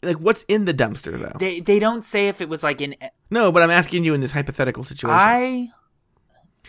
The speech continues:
Speaker 1: If it's, like, a medical waste dumpster and there's, like,
Speaker 2: <laughs>
Speaker 1: arms and legs.
Speaker 2: Needles? <laughs>
Speaker 1: No. But if it's, like, a dumpster, like, a st-, at, like, a,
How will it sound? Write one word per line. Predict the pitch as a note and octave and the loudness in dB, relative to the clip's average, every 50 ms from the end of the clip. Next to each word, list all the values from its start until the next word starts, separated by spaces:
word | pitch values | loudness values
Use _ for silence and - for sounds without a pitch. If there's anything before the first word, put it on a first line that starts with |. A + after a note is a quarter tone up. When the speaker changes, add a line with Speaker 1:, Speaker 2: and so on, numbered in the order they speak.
| - - - - | -20 -14 -2 0
Speaker 1:
If | - G3 | 0 0
it's, | G#3+ F3+ | 2 0
like, | F#3+ G#3 G3 | 0 0 2
a | A3 | 2
medical | F#3 F3+ F#3 G#3 A3 A#3+ A#3+ - G#3 G3 D3+ | 2 4 2 2 2 2 0 0 -2 0 2
waste | D3+ C#3 D#3 F3 - - - - - | 2 2 2 2 -2 -6 -12 -10 -4
dumpster | - F#3 F#3 F3 - - - F#3+ F#3 | -2 -2 -2 -2 -4 -4 -2 0 0
and | F3 D#3+ | 2 2
there's, | C#3+ B2+ B2+ | 2 2 0
like, | A#2+ G#2+ - | -2 -4 -4
Speaker 2:
<laughs> | - | -2
Speaker 1:
arms | - A#2 A#2 B2 B2 B2 B2+ B2+ C3+ C3 B2+ | 2 4 6 6 6 4 4 2 0 -2 -4
and | C3 A#2 | -4 -4
legs. | A2+ - - D#3 C#3 | -2 0 2 2 2
Speaker 2:
Needles? | D3 D#3+ D#3+ F3 F#3+ - - - - _ | 2 2 2 0 0 -2 -6 -12 -16 _
<laughs> | _ _ _ _ _ - - F#4 - - - C#4+ - - | _ _ _ _ _ -6 -4 -4 -4 -2 -4 -6 -6 -2
Speaker 1:
No. | - C#3+ D3 D#3 D3 C3+ G#2 - - - - G#3 - _ _ - - - _ - | 0 2 4 4 4 4 2 0 -2 -6 -8 -10 -10 _ _ -20 -20 -14 _ 4
But | F3+ F3 | 6 6
if | F3+ F#3 F#3 | 6 6 4
it's, | A3+ G#3+ - | 2 2 2
like, | - A3 G#3+ G3 | 0 -2 0 0
a | F#3 E3 | 0 0
dumpster, | C#3 C#3+ D#3 D#3+ E3 D#3 F3+ D3+ | 2 2 2 2 2 0 0 0
like, | C#3 B2+ | 0 -2
a | - A#2 | -4 -6
st-, | - - - - - | -6 -8 -6 -4 -2
at, | B2 | -2
like, | A2+ A2+ - | -2 -4 -4
a, | A#2 G2 - | -6 -6 -6